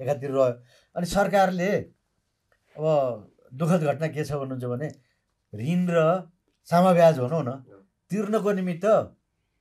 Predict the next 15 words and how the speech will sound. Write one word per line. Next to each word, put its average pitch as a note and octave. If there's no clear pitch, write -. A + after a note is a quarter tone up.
पुँजीगत G#3
खर्चभन्दा F3+
बढ्ता D#3
पैसा D3
छुट्याइरहेको A#2+
थियो। -
त्यो C4
पनि C4+
खर्च G3+
गर्न F#3
नस-, D#3
नसक्ने C#3+
परिस्थितिहरू A#2
रह्यो, G#2+
होइन? A2+